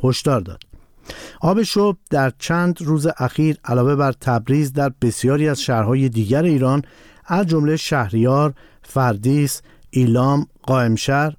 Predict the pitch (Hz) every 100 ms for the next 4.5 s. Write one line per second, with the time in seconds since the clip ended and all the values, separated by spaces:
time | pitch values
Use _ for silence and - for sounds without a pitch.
0 | - 127 123 117 110 - 113 127 117 98
1 | 127 170 165 - 147 185 170 156 147 151
2 | 151 143 139 123 139 135 135 123 117 -
3 | - 123 127 131 - - - - - _
4 | - - 135 143